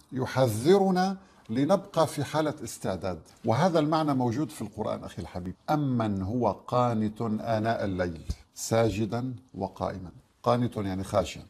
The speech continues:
ما هو حال المؤمن الخاشع آناء الليل، أطراف وأجزاء طويلة من الليل؟ "أمن هو قانت آناء الليل ساجدا وقائما". هنا دقق، أريدك أن تدقق على هذه الكلمة.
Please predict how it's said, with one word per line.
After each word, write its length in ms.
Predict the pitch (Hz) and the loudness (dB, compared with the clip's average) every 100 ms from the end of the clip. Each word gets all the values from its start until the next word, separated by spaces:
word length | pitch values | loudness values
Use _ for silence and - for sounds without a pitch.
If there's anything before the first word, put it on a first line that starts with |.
| _ 147 | _ 0
ما 120 | 151 | 2
هو 240 | 151 147 | 2 0
حال 300 | - - 143 | 0 2 2
المؤمن 520 | 123 117 143 135 131 | 2 0 -2 -4 -4
الخاشع 760 | 123 113 - 131 107 104 78 104 | -4 -4 0 0 0 -2 -2 -2
آناء 240 | 107 107 98 | -2 -2 -2
الليل، 320 | 92 101 98 | -2 -4 -4
أطراف 640 | 101 - 107 98 - - - | -6 0 2 2 -2 -16 -10
وأجزاء 540 | - 92 92 110 - - | -8 -6 -4 -6 -6 -6
طويلة 300 | 101 104 92 | -2 -2 -2
من 140 | 87 | -4
الليل؟ 440 | 85 85 90 101 - _ - | -6 -6 -6 -8 -12 _ -4
"أمن 280 | 151 139 120 | 0 0 0
هو 160 | 110 120 | 0 0
قانت 420 | - 127 117 104 | 0 0 0 -2
آناء 460 | 107 107 107 110 104 | -4 -2 -2 -2 -2
الليل 360 | 101 107 95 | -2 -2 -4
ساجدا 580 | 95 107 101 92 98 92 | -4 -4 -2 -2 -4 -4
وقائما". 680 | 90 - - 113 113 147 147 - - | -6 -4 -4 -2 -2 -2 -6 -12 -10
هنا 200 | 117 117 | -4 -2
دقق، 520 | 101 - - 95 - - | 2 0 0 -6 -8 -8
أريدك 240 | 113 120 127 | -2 -2 -2
أن 180 | 110 | -6
تدقق 320 | 110 123 107 98 | -6 -6 -4 -2
على 140 | 110 | 0
هذه 200 | 107 101 | 0 -2
الكلمة. 420 | 92 101 95 90 | -4 -4 -4 -6